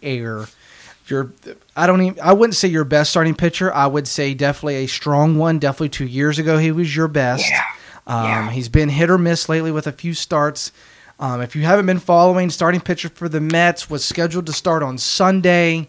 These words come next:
Speaker 1: Had a little partying on Friday night. Missed curfew. Saturday, golfed all day, and then we're kinda fuzzy on the details. He ended up missing the start, did not show up at the stadium.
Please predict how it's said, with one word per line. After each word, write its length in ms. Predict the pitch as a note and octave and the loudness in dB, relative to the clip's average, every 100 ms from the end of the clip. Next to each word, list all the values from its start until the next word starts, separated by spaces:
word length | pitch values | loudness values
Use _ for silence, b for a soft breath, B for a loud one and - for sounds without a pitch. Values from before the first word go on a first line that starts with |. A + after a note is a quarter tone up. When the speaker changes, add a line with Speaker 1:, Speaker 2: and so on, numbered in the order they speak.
| b b b b b _ C#3 | b b b b b _ -6
Speaker 1:
Had 300 | C#3+ E3 F3 | 2 4 6
a 40 | |
little 280 | F3 E3+ E3+ | 4 2 0
partying 600 | D#3 - F3 F3 F3 D#3+ | 0 2 2 2 2 0
on 120 | C#3 | 0
Friday 480 | C3 - C3+ B2+ B2 | -4 -2 0 0 -2
night. 680 | B2+ C#3+ D#3 E3 E3 E3 - - b b - | -2 0 2 2 2 -2 -10 -16 b b -8
Missed 240 | C3 B2+ | -6 -6
curfew. 420 | - F3 E3 F3 E3+ | -2 0 0 -2 -4
Saturday, 640 | - E3 D#3+ E3+ E3 E3 | -2 2 4 4 4 0
golfed 460 | C#3+ D#3+ D#3 D3+ - | 2 4 4 2 -4
all 220 | D#3 C3+ | -2 -2
day, 480 | C3 D3 E3 F3 F3+ | -4 -2 2 2 2
and 140 | D3+ | 0
then 160 | D3 D3 | -2 -2
we're 120 | C#3+ | -2
kinda 280 | C#3+ D3+ C3+ | -4 -4 -6
fuzzy 440 | - E3 E3+ D#3+ | -6 -4 -2 -2
on 140 | E3+ D3+ | -4 -4
the 100 | C3+ | -4
details. 680 | B2+ F3 - F#3 E3 E3+ | -6 -8 -4 0 0 0
He 100 | E3 | -4
ended 200 | D#3+ D#3 | -4 -2
up 140 | C#3+ B2+ | -2 -2
missing 520 | C#3 F#3 - G3+ F#3 | -2 -2 -2 -2 -2
the 80 | D#3+ | -4
start, 440 | - D#3 C#3+ D3+ | -4 0 2 0
did 140 | D3 C3 | -2 -4
not 240 | D3 F3+ | -4 -4
show 200 | - E3+ | -4 -6
up 120 | E3 | -6
at 80 | D3+ | -8
the 80 | D3+ | -10
stadium. 720 | - - C3 B2 A#2 A2+ A2+ | -8 -4 -4 -4 -6 -6 -8